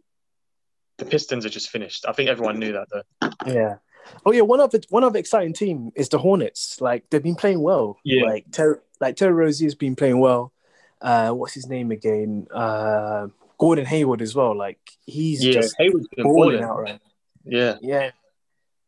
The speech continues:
Speaker 2: Like, yeah. So, for me, like, looking at, like, looking at the, the, like, the top eight right now, um, the only team I can see dropping out is,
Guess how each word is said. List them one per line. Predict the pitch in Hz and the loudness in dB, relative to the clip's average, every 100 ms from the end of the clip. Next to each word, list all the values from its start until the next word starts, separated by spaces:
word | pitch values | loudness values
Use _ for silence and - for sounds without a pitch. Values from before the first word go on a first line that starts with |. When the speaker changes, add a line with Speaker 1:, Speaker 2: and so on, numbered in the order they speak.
| _ | _
Speaker 2:
Like, | - 120 113 104 - | -10 -8 -8 -12 -6
yeah. | 139 156 120 | 0 2 2
So, | - 147 135 - | 2 2 2 -2
for | - 175 | -4 0
me, | 190 220 | 4 4
like, | 147 131 | 2 0
looking | 147 214 220 | -2 -4 -4
at, | 202 160 | -4 -2
like, | 160 139 - _ _ _ _ _ _ _ _ _ _ _ _ _ _ _ _ _ _ - | -2 -4 -10 _ _ _ _ _ _ _ _ _ _ _ _ _ _ _ _ _ _ -12
looking | 151 160 175 | -8 -4 -4
at | 160 135 | -4 -6
the, | 131 127 123 120 117 117 113 - _ _ _ _ - - _ - | -6 -4 -4 -6 -6 -6 -8 -10 _ _ _ _ -20 -20 _ -2
the, | 123 | 0
like, | 120 127 | 0 -2
the | 123 | -4
top | - 147 - | -2 -2 0
eight | 135 123 | -2 -2
right | 117 120 | -4 -4
now, | 117 131 151 _ _ _ _ _ _ - | -4 -4 -6 _ _ _ _ _ _ -4
um, | 123 117 113 107 107 107 - _ _ _ - | 0 0 0 -4 -8 -14 -18 _ _ _ -2
the | 143 | 2
only | 170 180 | 4 2
team | 180 151 | 0 -2
I | |
can | 143 | -4
see | 139 151 | -8 -8
dropping | 131 135 - 135 | -4 -4 -2 -2
out | 135 113 - | -2 -2 -6
is, | 110 107 104 107 - - - | -6 -6 -8 -12 -12 -12 -14